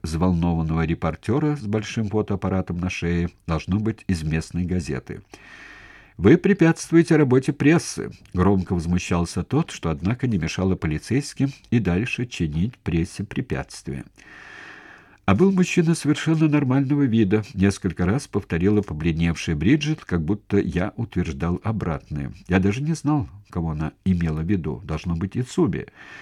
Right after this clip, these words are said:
"Я к вам сейчас подойду", снова крикнул нам тот полицейский, пробегая в обеденный зал, который они превратили во временную штаб-квартиру.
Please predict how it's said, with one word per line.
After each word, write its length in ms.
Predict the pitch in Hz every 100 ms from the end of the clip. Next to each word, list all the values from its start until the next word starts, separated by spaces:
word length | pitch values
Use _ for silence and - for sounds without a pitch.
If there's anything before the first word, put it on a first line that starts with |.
| - - - - - -
"Я 100 | 165
к 60 | 165
вам 140 | 147
сейчас 360 | 143 135 143 -
подойду", 540 | 127 120 110 82 78
снова 540 | - 90 85 76 87 -
крикнул 440 | 87 85 - 80
нам 260 | 78 123 139 -
тот 240 | 92 -
полицейский, 720 | 160 156 - 151 165 - 156
пробегая 580 | - 202 87 76 107 117
в 80 | 90
обеденный 500 | 80 85 78 78 76
зал, 340 | 78 131 165 - - -
который 360 | 87 104 104
они 180 | 92 95
превратили 720 | - 90 78 76 113 127 131 - - -
во 160 | 95 82
временную 500 | 80 101 131 127 123
штаб-квартиру. 1080 | - 82 - - 82 92 - 64 - -